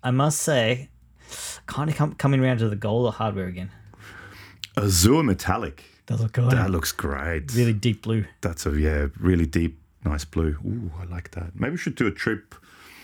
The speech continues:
Speaker 2: a socially distant trip to Mooloolaba
Speaker 1: Yeah.
Speaker 2: Music.
Speaker 1: Go in different cars. <laughs>
Speaker 2: And, you know, drive at least one point five meters apart
Speaker 1: Yeah.
Speaker 2: from each other.
Speaker 1: I think they do a clear orange, like that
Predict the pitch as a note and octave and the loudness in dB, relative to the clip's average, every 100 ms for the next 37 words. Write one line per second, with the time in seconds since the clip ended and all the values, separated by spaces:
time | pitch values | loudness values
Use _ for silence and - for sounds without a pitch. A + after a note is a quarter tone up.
0 | - - - - F#2 - A2+ - G2+ F#2 | -20 -20 -8 -2 2 2 2 0 2 4
1 | G#2+ - G2+ F#2 - G2+ - F#2+ F2+ F#2+ | 2 2 2 2 0 -2 2 4 6 6
2 | F2+ F2 A2 F2+ - - - _ A2+ G2+ | 4 4 2 -2 -6 -16 -20 _ -4 -4
3 | G2+ - G2 F#2+ - _ _ _ _ F2+ | -6 -10 -10 -10 -12 _ _ _ _ 2
4 | - B2 - D3+ A#2 F3+ - - - - | 4 0 2 2 6 4 4 -10 -20 -20
5 | - - _ _ - D#2 - F#2 D2+ D2+ | -20 -20 _ _ 0 2 4 2 0 -2
6 | F2 E2 F2+ - _ - F2 G2+ G#2 G#2 | -2 -2 -6 -12 _ -8 0 0 0 -2
7 | G2+ G2 F#2 F2+ F2+ F2 D#2+ D#2 - D#3+ | -2 -2 -2 -2 0 0 0 4 8 8
8 | D#2+ E2 D#2+ - - - B2 D#3+ E3 E3+ | 8 2 -4 -8 -16 -4 0 4 4 8
9 | D3+ C3+ - - C3+ B2+ G#2 A#2 E3 - | 8 8 6 4 8 8 6 4 4 2
10 | A2+ G#2+ A#2 | 0 0 -2